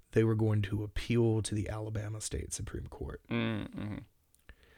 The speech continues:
Speaker 1: And then I went and I searched. I was like,
Speaker 2: Yeah.
Speaker 1: "Eighteen twenty-eight Supreme Court cases,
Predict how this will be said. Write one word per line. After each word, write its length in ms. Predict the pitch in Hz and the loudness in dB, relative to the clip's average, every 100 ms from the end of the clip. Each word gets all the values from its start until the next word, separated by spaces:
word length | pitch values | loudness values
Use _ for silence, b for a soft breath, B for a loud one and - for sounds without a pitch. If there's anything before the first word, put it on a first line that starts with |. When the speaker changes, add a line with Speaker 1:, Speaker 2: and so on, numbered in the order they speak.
| b b b b - 131 | b b b b -2 2
Speaker 1:
And 160 | 117 | 4
then 100 | 113 | 4
I 120 | 110 | 4
went 380 | 113 110 117 113 - | 4 4 2 0 -2
and 120 | 107 | -6
I 80 | - | -6
searched. 760 | - - - - - - - - - _ - | -6 -4 -4 -8 -10 -10 -10 -14 -20 _ -2
I 80 | 117 | 2
was 220 | 110 110 | 2 2
like, 280 | 104 101 98 | 2 0 2
Speaker 2:
Yeah. 360 | 113 143 117 120 - - | 4 6 6 4 -2 2
Speaker 1:
"Eighteen 360 | 127 - 135 117 | 2 4 2 6
twenty-eight 440 | 143 123 127 101 | 6 8 8 6
Supreme 280 | - - 110 | 2 2 4
Court 220 | 107 - | 2 0
cases, 440 | - - - - | 0 -2 -2 -4